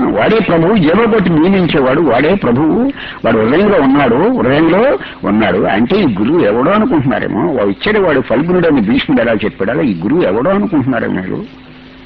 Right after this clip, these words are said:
జన్మ జన్మల నుంచి హృదయంలో ఉండి మిమ్మల్ని ఎవడైతే చూస్తున్నాడో, ఎవరైతే గమనిస్తున్నాడో మీ సాధనను, ఆ ఈశ్వరుడే వీడు. ఆ పాండవ మధ్యముడే వచ్చేవాడు ఎవడు? పాండవ మధ్యముడే.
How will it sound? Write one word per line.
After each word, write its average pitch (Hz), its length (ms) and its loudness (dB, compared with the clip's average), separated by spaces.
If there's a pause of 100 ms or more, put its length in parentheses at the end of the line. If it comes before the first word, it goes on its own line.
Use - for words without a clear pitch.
(300)
జన్మ 120 200 0
జన్మల 113 360 0
నుంచి 151 320 0
హృదయంలో 147 440 0
ఉండి 127 200 2
మిమ్మల్ని 110 320 0
ఎవడైతే 123 320 -2
చూస్తున్నాడో, 101 720 -4 (320)
ఎవరైతే 135 300 0
గమనిస్తున్నాడో 120 640 0
మీ 104 140 0
సాధనను, 92 520 -4 (460)
ఆ 85 40 -10
ఈశ్వరుడే 107 560 -4
వీడు. - 280 -8 (1120)
ఆ 107 40 -4
పాండవ 208 380 0
మధ్యముడే 240 680 2 (180)
వచ్చేవాడు 185 400 0
ఎవడు? 240 380 2 (340)
పాండవ 175 280 0
మధ్యముడే. 151 680 0